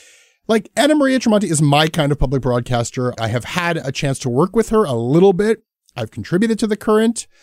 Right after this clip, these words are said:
She was kind and courteous, very professional. So now is the time, Nora, for all right-thinking and reasonable people in Canada to just say thank you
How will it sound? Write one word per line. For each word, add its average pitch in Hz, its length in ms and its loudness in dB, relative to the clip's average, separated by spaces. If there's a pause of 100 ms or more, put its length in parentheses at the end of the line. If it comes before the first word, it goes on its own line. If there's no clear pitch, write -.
(200)
She - 140 -12
was 104 100 -12
kind 113 320 -4
and 104 100 -6
courteous, 220 540 0
very 131 160 -16
professional. 214 760 0 (120)
So - 160 0
now 247 360 4
is 247 120 2
the 233 80 -2
time, 214 400 2
Nora, 113 260 -2
for - 240 -8
all 226 320 4
right-thinking 202 840 0
and 147 220 0
reasonable 202 480 2
people 185 340 -2
in 160 120 -4
Canada 147 400 0
to 131 120 -6
just 214 280 -2
say 233 220 2
thank 180 440 -2
you 123 320 0